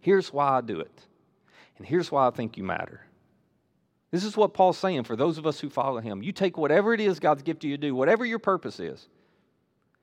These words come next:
you just gotta understand it fits in the bigger picture of this purpose God has to make sure everybody knows. Not everybody's gonna accept. He understands that. But at least everybody deserves to know. They have a Father in heaven who loves them, cares about them, and wants a relationship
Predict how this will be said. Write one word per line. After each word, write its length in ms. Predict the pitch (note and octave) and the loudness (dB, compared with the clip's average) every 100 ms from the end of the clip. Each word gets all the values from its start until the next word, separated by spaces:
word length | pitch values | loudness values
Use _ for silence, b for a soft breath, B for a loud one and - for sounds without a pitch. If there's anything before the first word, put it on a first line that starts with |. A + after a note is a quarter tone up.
| b b | b b
you 100 | - | -12
just 220 | D3+ G#3 - | -2 -2 4
gotta 200 | F3+ D#3+ | 4 4
understand 540 | E3 D#3 - E3 D3 | -2 -4 -2 0 0
it 100 | B2 | -4
fits 300 | - G#3 - | 0 0 0
in 140 | - D3+ | -4 -6
the 80 | |
bigger 240 | C3 D3+ B2+ | -4 -4 -4
picture 480 | - - - - - _ _ _ _ _ _ _ _ _ _ b b | -6 -10 -10 -14 -14 _ _ _ _ _ _ _ _ _ _ b b
of 120 | C#3 | -4
this 140 | C#3+ | -4
purpose 420 | - G3 F#3+ E3 - | 2 2 2 -2 0
God 240 | C#3 B2+ | 2 4
has 260 | B2+ A2+ - | 2 0 -2
to 120 | A#2+ | -6
make 260 | A#2+ E3+ | 0 0
sure 440 | - F#3 F3 B2 - | 0 -2 0 -2 -4
everybody 540 | - C#3+ C#3+ B2 A#2 G#2+ | -4 -2 0 2 2 0
knows. 340 | G#2+ F#2 D#2 | -2 -4 -2
Not 160 | D#3+ F#3+ | 0 2
everybody's 440 | F3+ F#3 E3+ E3 C#3 | 0 0 2 2 0
gonna 200 | D#3+ D3 | -4 -4
accept. 480 | - - E3 - | -6 0 0 -2
He 120 | - G3 | -10 -8
understands 560 | D#3+ D3+ - E3+ D#3 | -8 -8 -6 -6 -4
that. 240 | A2 E2 A2+ | -2 -2 2
But 100 | F3 | 0
at 140 | - | 2
least 260 | G3+ G#3+ - | -2 -4 -4
everybody 440 | D#3 D#3+ C#3+ C3+ | -4 0 2 2
deserves 400 | A#2 G#2 A2 F#2+ | 0 -4 -4 -6
to 80 | G#2+ | -10
know. 240 | F2 D2 | -8 -8
They 60 | D2 | -4
have 100 | A2 | -4
a 60 | G#2 | -2
Father 340 | - D3 C3+ | 0 0 0
in 80 | B2 | -4
heaven 220 | B2+ A2 | -6 -6
who 180 | G#2+ A2 | -10 -2
loves 240 | D3 B2 | 0 0
them, 100 | A2 | -8
cares 320 | G2+ D#3+ D3 | -8 -4 -4
about 280 | A#2 G2 F#2 | -2 -2 -2
them, 100 | - | -4
and 160 | F#2 G2 | -10 -4
wants 240 | E3+ F#3+ | -4 -4
a 60 | E3 | -6
relationship 680 | D#3 G#2+ G2 G2 - G#2 | -2 -2 -4 -10 -10 -10